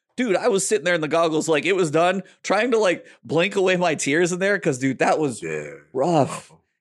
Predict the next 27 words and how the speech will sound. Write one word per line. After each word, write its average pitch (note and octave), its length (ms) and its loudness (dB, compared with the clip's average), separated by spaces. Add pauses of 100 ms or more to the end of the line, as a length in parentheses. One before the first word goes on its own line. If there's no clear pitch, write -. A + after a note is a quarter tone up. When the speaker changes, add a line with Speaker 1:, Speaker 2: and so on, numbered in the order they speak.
Speaker 1:
And A#2+ 100 2
I'm C3 100 4
just C3+ 200 -6
like, B2+ 160 0
Speaker 2:
Awful. A2+ 100 -2
Speaker 1:
all D3 140 2
the D3 100 -2
things C3+ 260 -4
that B2 140 4
they A2 140 0
do. A2 260 2
So A#2+ 500 0
if E3+ 280 2
you've D3+ 160 -8
got C3 180 2
it, C3+ 140 -4
they're A#2+ 140 0
a A#2+ 40 -2
million, C#3 460 -2
they're A2+ 140 -4
going A#2+ 280 2
for A#2 160 -4
more. A#2+ 400 0 (380)
Keep E3 140 0
that A#2 180 2
going. G2 300 0 (120)
That's, - 420 -2